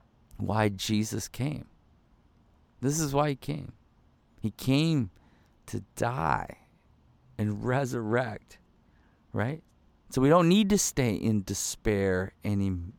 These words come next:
anymore under the weight of our sin. But we need to feel the weight of that we sin,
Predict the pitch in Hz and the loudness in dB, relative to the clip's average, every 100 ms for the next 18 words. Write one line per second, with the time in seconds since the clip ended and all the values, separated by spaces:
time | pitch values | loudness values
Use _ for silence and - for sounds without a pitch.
0 | - 113 101 95 98 98 - 123 113 110 | -10 -4 0 0 0 0 2 0 2 0
1 | 90 87 101 117 110 95 104 95 - 120 | 0 -2 -2 0 0 -2 -6 -6 -6 -4
2 | 123 87 90 _ _ _ _ _ _ _ | -2 -4 -8 _ _ _ _ _ _ _
3 | _ _ _ _ _ _ _ _ _ _ | _ _ _ _ _ _ _ _ _ _
4 | _ _ _ _ - 117 131 131 147 123 | _ _ _ _ -2 2 4 4 4 0
5 | - 147 147 113 95 107 185 175 - 110 | 0 2 4 4 2 2 0 -2 -2 -4
6 | 104 113 - 117 101 - 135 214 123 95 | 0 0 2 0 0 -2 -2 -2 -2 -6